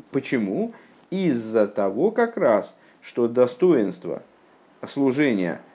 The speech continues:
по при-, Йосифа, по привлечению божественности в нижние миры,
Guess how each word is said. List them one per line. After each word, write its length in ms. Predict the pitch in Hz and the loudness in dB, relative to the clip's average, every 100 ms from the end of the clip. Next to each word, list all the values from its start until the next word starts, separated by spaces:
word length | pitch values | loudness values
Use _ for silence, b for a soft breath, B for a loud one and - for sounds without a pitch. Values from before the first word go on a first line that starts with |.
| _ - | _ 2
по 100 | 151 | 2
при-, 220 | 143 113 | 4 0
Йосифа, 640 | 113 113 92 - - 156 165 - - - | 2 2 0 -2 -6 -6 -8 -16 -12 -2
по 100 | 139 | -2
привлечению 720 | 123 110 107 107 139 110 98 | 0 0 0 0 0 2 2
божественности 600 | 104 123 131 104 90 101 | 2 2 -2 -4 -8 -8
в 120 | 98 | -4
нижние 400 | 117 110 120 131 | -2 -2 -2 -4
миры, 320 | 151 170 202 | -4 -4 -4